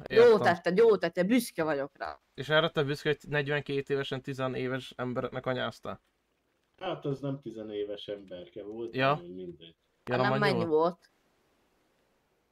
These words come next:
Speaker 3: Nem
Speaker 1: Az a-
Speaker 3: vagyok büszke rá, de... de
Speaker 1: Pedig
Speaker 3: sajnos
Speaker 1: büszke kéne
Speaker 3: tudjátok,
Speaker 1: lenned rá.
Speaker 3: tudjátok, em-, emberek vagyunk és hibázunk.
Speaker 2: Aha.
Speaker 3: Ennyi.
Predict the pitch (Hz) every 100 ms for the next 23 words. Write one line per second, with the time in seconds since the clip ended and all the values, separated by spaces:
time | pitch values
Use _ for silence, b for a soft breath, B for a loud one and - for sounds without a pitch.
0 | _ _ - 156 120 127 123 123 120 120
1 | 117 - 123 117 113 110 107 101 _ _
2 | - 151 220 233 269 247 - 180 175 170
3 | 165 160 160 160 160 160 - _ _ 156
4 | 147 131 - - - 147 147 147 - -
5 | 170 147 139 160 156 175 165 160 160 160
6 | - 143 139 135 143 143 143 143 - _
7 | _ _ _ - - 123 123 123